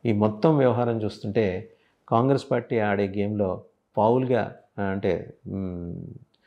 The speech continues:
కోడి మాదిరి చిక్కుకునేది, దొరికిపోయేది ఎవరంటే ఖచ్చితంగా వైసీపీ,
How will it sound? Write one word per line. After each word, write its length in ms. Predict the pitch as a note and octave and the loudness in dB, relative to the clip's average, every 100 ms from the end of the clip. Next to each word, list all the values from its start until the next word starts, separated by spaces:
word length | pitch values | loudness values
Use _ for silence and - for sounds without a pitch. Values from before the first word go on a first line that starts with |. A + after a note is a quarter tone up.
| _ - _ _ - | _ -20 _ _ 4
కోడి 240 | C#3 D3 | 6 8
మాదిరి 640 | C#3 C3 C3+ A2+ A2 - - - | 6 6 4 2 0 -8 -14 -6
చిక్కుకునేది, 680 | B2 C#3+ C3 B2 A#2 A#2 F#2 | -4 -2 0 2 2 0 0
దొరికిపోయేది 760 | A2 A2+ A#2 A2+ G#2+ G#2 G2+ | 2 2 2 4 4 2 0
ఎవరంటే 760 | G2 G2+ G2 F#2+ A2+ F2 A2+ - _ _ _ _ _ _ - | 0 0 -2 2 2 2 -4 -12 _ _ _ _ _ _ 0
ఖచ్చితంగా 840 | B2 - - C#3 C3 C#3 G#3 A3+ - _ _ _ _ - | 0 0 -2 2 2 2 -2 -4 -16 _ _ _ _ -4
వైసీపీ, 680 | G#2 A#2 A#2+ C3 - G3+ | 2 4 4 0 0 -4